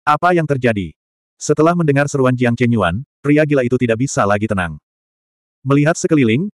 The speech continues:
ekspresi pria eksentrik itu sangat terkejut. Ini masih padang rumput yang sama. Di tengah seruan Jiang Chenyuan dan Matman, suara Wang Chen akhirnya terdengar.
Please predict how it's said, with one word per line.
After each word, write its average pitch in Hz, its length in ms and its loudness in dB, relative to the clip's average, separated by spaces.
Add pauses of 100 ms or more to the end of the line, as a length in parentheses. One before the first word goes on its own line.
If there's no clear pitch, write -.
(120)
ekspresi 147 400 -2
pria 143 200 0
eksentrik 123 440 -4
itu 123 160 -2
sangat 135 320 -2
terkejut. 95 320 -4 (560)
Ini 156 280 0
masih 151 240 -2
padang 127 280 2
rumput 143 320 0
yang 127 160 0
sama. 95 320 -2 (720)
Di 135 80 0
tengah 156 240 0
seruan 143 320 0
Jiang 131 160 0
Chenyuan 123 400 0
dan 113 80 -2
Matman, 113 560 -2
suara 127 400 2
Wang 123 180 0
Chen 123 220 -2
akhirnya 120 480 -2
terdengar. 92 400 -4